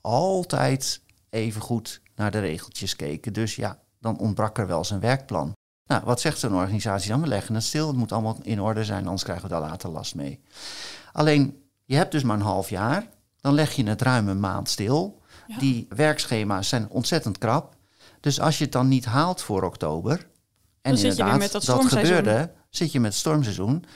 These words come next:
Speaker 1: dan heb je niet één maand vertraging, maar dan heb je zeven maanden vertraging. Dat was één. Dat was, eh, al erg lastig. Het tweede, veel crucialere, was dat er overheidsgeld was, hè, de subsidies.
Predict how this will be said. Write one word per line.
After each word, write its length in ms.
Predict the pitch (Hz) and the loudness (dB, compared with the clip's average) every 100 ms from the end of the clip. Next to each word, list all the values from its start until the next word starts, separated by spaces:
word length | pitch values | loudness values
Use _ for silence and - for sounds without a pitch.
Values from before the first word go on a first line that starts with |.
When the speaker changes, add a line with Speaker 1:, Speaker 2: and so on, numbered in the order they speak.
| - | -6
Speaker 1:
dan 120 | 117 | -2
heb 140 | 117 - | 0 2
je 60 | |
niet 160 | 123 117 | 2 2
één 220 | 139 160 | 2 2
maand 260 | 104 98 - | 2 0 -2
vertraging, 640 | - 101 90 110 135 185 | -4 -4 -4 -4 -4 -4
maar 420 | - - - 123 | -8 -20 -8 -2
dan 20 | 123 | 0
heb 180 | 90 | 0
je 140 | 135 135 | -2 0
zeven 400 | 143 165 123 101 | 2 2 2 -2
maanden 320 | 80 78 80 | -2 -4 -6
vertraging. 600 | - 80 73 - 76 95 - _ | -8 -8 -8 -10 -12 -12 -16 _
Dat 180 | - 160 | -2 2
was 140 | 170 | 2
één. 480 | - 101 98 95 87 110 | 2 2 2 0 -4 -4
Dat 180 | 127 131 | -2 0
was, 220 | 127 120 | -2 0
eh, 640 | 113 107 101 92 90 95 | 0 0 0 0 0 -2
al 400 | - 98 113 101 | 0 2 2 2
erg 280 | 113 113 113 | 0 0 0
lastig. 600 | 101 87 - 78 - - _ _ _ _ | -2 -2 -4 -6 -10 -14 _ _ _ _
Het 200 | 107 - | -8 -6
tweede, 680 | - 180 185 107 120 190 - - | 2 6 6 6 6 4 -2 -18
veel 320 | - 110 107 | -4 0 0
crucialere, 840 | - 127 110 107 104 135 139 98 90 | 2 0 2 0 2 4 4 2 2
was 500 | 95 135 - - - _ _ - - - - | 2 2 0 -4 -8 _ _ -20 -20 -20 -6
dat 200 | 117 107 | -4 -2
er 180 | 95 - - _ _ _ _ _ _ | -4 -8 -20 _ _ _ _ _ _
overheidsgeld 840 | 110 120 165 156 151 - 151 151 | 0 2 2 2 0 -2 -2 -2
was, 440 | 151 196 - - _ _ _ _ _ _ | -2 -4 -6 -12 _ _ _ _ _ _
hè, 180 | 117 170 | -4 -2
de 120 | 107 | -2
subsidies. 640 | - 90 120 143 196 - | -4 -2 -2 -2 -6 -10